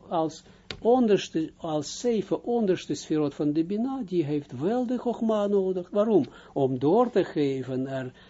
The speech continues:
Zeranpin en Malchut. Zijn eigenschap is wel, eh, om Chogma te ontvangen.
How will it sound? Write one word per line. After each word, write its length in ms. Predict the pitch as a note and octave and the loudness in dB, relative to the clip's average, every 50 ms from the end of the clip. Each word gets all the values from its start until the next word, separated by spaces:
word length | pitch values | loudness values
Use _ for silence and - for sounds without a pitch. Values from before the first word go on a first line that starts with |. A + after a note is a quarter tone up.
| - _ | -16 _
Zeranpin 720 | - C3+ B2+ C#3 C3+ C3+ C3+ C3 B2+ B2+ B2+ F#3 A#3 A3 | -10 -6 -2 -2 0 0 0 0 0 0 0 2 2 2
en 120 | E3+ C3 | 2 2
Malchut. 560 | B2+ B2 A2 A2 - - - A2+ A#2+ - - - _ _ _ _ _ _ _ | 2 0 -2 -4 -6 -8 -8 -8 -8 -10 -16 -20 _ _ _ _ _ _ _
Zijn 480 | - D3 C3 D3 G#3 B3 C#4+ C#4 B3 - | -10 -4 0 2 4 6 6 4 4 2
eigenschap 760 | - F#3+ E3 D3+ C3 - C3+ B2 - - - - A#2 A#2 - _ | 2 2 2 2 2 0 -2 -4 -6 -8 -10 -12 -14 -14 -16 _
is 260 | - - B2+ A#2 - | -12 -10 -10 -10 -12
wel, 400 | - A#2+ C#3 F3 G#3 A#3+ A#3+ A#3 - - - - _ _ _ _ - _ _ _ _ _ _ _ _ - - - | -8 -4 -2 0 0 0 -2 -4 -6 -10 -20 -20 _ _ _ _ -20 _ _ _ _ _ _ _ _ -20 -12 -6
eh, 380 | B3 F3 D#3+ D#3 D3+ D3 C#3 C3+ C3 - _ | -2 0 0 0 0 0 -2 -4 -8 -12 _
om 240 | - - D3 C#3+ C#3+ | -2 2 2 2 4
Chogma 540 | C#3+ - D3 C#3+ - C3+ C3 D3 E3 F#3+ G3+ | 2 2 0 0 0 0 2 4 4 2 2
te 140 | G3+ - A#2 | 0 -4 -8
ontvangen. 460 | A2+ A2+ - - - - A2 A2 | -8 -10 -14 -16 -16 -16 -18 -18